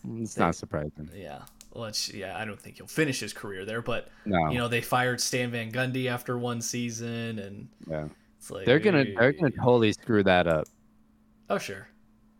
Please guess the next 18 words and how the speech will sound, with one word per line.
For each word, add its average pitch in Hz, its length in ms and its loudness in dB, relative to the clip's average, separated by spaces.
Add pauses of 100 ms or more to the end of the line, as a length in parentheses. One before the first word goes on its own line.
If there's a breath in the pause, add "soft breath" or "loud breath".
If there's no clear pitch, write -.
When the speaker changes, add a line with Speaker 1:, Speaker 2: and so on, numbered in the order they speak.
(100)
Speaker 2:
Yeah. 110 200 -4 (1400)
Yep. - 180 -12 (880)
Speaker 1:
They, 110 220 4
they, 110 160 4
w-, 113 260 2
they 107 140 0
will 95 180 -2
screw 87 220 -8
that 76 180 -8
up. 73 140 -14 (120)
Speaker 2:
And 117 140 -8
then 117 120 -4
we 120 100 -4
get 120 160 -6
the 117 80 -6
dream 117 320 -4
pairing 117 420 -4
of 107 220 -10